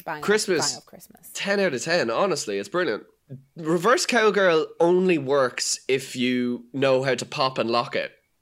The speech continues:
Speaker 1: <laughs>
Speaker 2: 'Cause the spin move is too difficult. If you're some sort of Muay Thai fighter.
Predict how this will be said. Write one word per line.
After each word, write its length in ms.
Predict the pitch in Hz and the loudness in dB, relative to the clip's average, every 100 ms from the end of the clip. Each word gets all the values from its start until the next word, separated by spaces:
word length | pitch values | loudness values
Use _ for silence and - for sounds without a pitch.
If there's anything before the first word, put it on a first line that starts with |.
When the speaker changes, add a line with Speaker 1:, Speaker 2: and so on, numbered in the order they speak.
| - | -8
Speaker 1:
<laughs> 1080 | 254 294 339 - 349 370 349 359 - 262 - | -2 4 4 4 2 0 -2 -2 -2 -4 -2
Speaker 2:
'Cause 260 | - 160 135 | 0 0 0
the 140 | 147 | -2
spin 500 | - - 202 196 196 | -2 2 2 2 2
move 480 | 185 165 151 139 - - | 2 2 0 -2 -8 -4
is 520 | 139 127 120 113 - _ - | -2 -2 -4 -6 -8 _ -10
too 220 | - 147 | -4 -2
difficult. 640 | 135 131 - 117 98 90 - - - | 0 -2 -4 -6 -6 -6 -12 -8 -2
If 140 | 202 | 2
you're 160 | 233 233 | 2 2
some 240 | 277 320 | 0 0
sort 180 | 330 247 | 0 0
of 120 | 139 | 0
Muay 380 | 135 131 147 175 | 0 4 4 2
Thai 320 | 202 180 202 | 2 2 2
fighter. 380 | 214 202 208 | 0 0 0